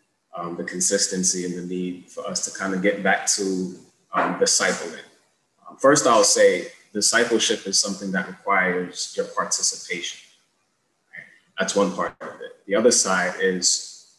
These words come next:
those that are looking to disciple, um, and I believe Pastor Michelle touched on it, you can't disciple unless you have been discipled, right? And so, yes, it is a cyclical process. And I agree with Shamita, we are all commanded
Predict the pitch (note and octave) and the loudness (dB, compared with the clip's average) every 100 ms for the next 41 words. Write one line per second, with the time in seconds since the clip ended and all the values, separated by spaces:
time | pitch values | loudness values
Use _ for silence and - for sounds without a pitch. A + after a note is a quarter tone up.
0 | - G2+ G2+ G2+ G2 G2+ - G2 - G#2+ | 4 6 6 4 4 2 0 -2 0 0
1 | F#2+ - - A2 G2+ A#2 F#2 - - _ | 0 0 2 2 4 2 2 -4 -18 _
2 | _ _ _ - F#2 F#2+ F#2 F#2 G#2 G2+ | _ _ _ -16 -14 -10 -8 -6 -2 -4
3 | F#2 G2 F#2+ F2+ F#2 G#2+ A#2+ A2 F2 - | -2 -4 -4 -6 -10 -4 -4 -4 -8 -10
4 | F#2 F2+ - F#2+ F#2 - A#2 A#2 G#2 G2+ | -14 -16 -16 -20 -10 -2 -2 0 0 2
5 | - G#2 G2 G#2+ F#2+ F#2 F#2+ - F#2 F2+ | 4 4 2 2 0 0 -2 -4 -6 -10
6 | F2+ F2 F2 E2 E2+ - E2+ - F#2+ F2+ | -10 -10 -12 -6 -4 -4 -6 -4 -4 -4
7 | F#2 _ _ _ _ _ _ _ - F#2 | -12 _ _ _ _ _ _ _ -12 -10
8 | - G#2 G2 - G2 A2+ A2 - A2 G#2 | -10 -4 0 4 4 6 4 2 2 2
9 | G2+ - - F#2+ F#2+ - - B2 A#2 A2 | 0 -2 -2 -2 0 0 2 2 0 0
10 | G2+ F#2 - G#2+ A#2 - - - - - | -2 -2 -2 0 0 -2 -6 -12 -10 -10
11 | - - - F#2+ F#2+ F#2 F#2 - - G2+ | -12 -20 -8 -4 -2 -4 -10 -16 -2 0
12 | G2 G2 G2+ G2+ - - - F2 G#2+ F#2+ | 2 0 0 -2 -4 -6 -6 -4 -2 -2
13 | F#2 G#2 F#2+ - G#2 A2 G2+ F2 - - | 0 2 2 4 4 6 4 0 -8 -8
14 | F#2 G#2+ C#3+ G#2+ F2+ | 0 2 2 0 -6